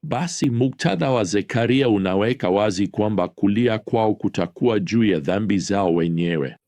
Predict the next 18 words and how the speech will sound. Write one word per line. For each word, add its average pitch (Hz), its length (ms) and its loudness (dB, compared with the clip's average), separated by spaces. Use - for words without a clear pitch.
Wata-, 123 440 -2
watatubu, 110 880 0
wataamini 127 680 -2
katika - 500 -4
Yesu 107 380 0
kama 101 380 -2
Masihi. 85 760 -2
Na 113 300 -2
kwa 110 180 0
njia 123 460 0
hili 156 380 0
bado 131 380 0
halijatokea. 107 1120 -2
Wapendwa, 127 760 -2
ahadi 135 420 -2
hii 135 240 0
haimhusu 110 640 -2
kanisa. 98 720 -4